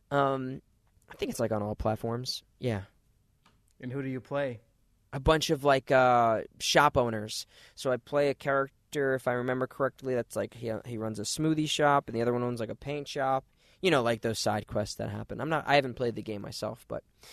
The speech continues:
Speaker 1: I just know that, um, from what I recorded, a lot of,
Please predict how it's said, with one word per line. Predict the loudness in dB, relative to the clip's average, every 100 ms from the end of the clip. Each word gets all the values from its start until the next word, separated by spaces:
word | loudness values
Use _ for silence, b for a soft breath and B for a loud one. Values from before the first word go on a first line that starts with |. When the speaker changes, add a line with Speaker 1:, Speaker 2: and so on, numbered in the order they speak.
| B B B
Speaker 1:
I | -10
just | -8 -8 -4
know | -2 -2
that, | -4 -6 -8 -10
um, | -10 -10 -12 -20 _ _ _ _ _
from | -6 -2
what | 0
I | 2
recorded, | 0 -2 2 2 2 -4 -14 _ _ _ _ _
a | -8
lot | -6
of, | -6